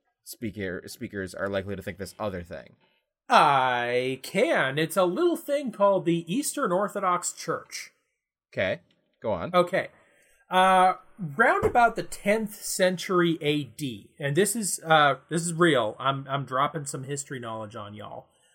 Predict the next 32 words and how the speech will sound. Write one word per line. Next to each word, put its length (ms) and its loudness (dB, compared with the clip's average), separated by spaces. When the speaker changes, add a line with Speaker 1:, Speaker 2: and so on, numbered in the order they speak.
Speaker 2:
Uh, 680 4
you 220 2
had 640 4
Rome, 840 4
which 200 -2
was, 400 2
you 80 0
know, 160 0
of 100 -6
course, 240 -8
that's 200 -10
where 100 -8
the 60 -10
Vatican 360 -2
is. 140 -12
That's 220 -14
where 100 -8
the, 240 -10
uh, 160 -12
center 360 -10
of 60 -10
the 280 -14
modern 340 -8
Roman 240 -10
Catholic 320 -12
Church 240 -18
is, 200 -16
and 180 -4
the 40 -14
Pope 340 2
was 140 -8
there. 360 0